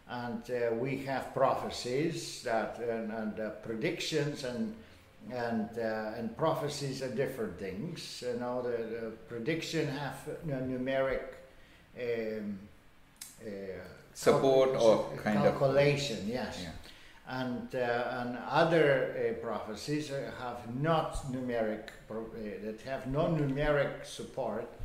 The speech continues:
Speaker 1: They are not precise, uh, prophecies, that, but they are, like, more general prophecies. So, so these things are involved also in Matthew, uh, chapter twenty-four. We're going to see how that works together.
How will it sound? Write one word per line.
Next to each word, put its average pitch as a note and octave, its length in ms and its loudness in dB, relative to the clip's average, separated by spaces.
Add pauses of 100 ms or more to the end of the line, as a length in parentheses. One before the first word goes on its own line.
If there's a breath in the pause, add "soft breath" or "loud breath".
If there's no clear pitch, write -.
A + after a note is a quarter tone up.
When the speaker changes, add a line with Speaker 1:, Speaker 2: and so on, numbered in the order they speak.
(500 loud breath)
Speaker 1:
They C#3+ 280 6
are C#3 240 6
not D3 640 2
precise, C3 1120 -2 (260)
uh, A2 80 -6 (120)
prophecies, A#2 840 -2
that, A#2+ 300 -2
but A2 160 -2
they C3+ 220 0
are, C3+ 160 4
like, B2+ 340 -2
more B2+ 300 -2
general C3 480 2
prophecies. G#2 640 -8
So, E3 220 -2 (380 loud breath)
so D#3+ 240 0 (140)
these - 400 2
things F3 340 -2
are D3+ 160 6
involved D3+ 480 6
also D3+ 360 4
in C3 140 0
Matthew, B2+ 540 -2
uh, A2 280 -2
chapter A2+ 340 -8
twenty-four. A#2 640 -4
We're C3 160 0
going A#2+ 280 -2
to G#2+ 100 -8
see A#2+ 260 -6
how A2+ 240 -2
that G2 320 -6
works - 440 -12
together. C3 520 0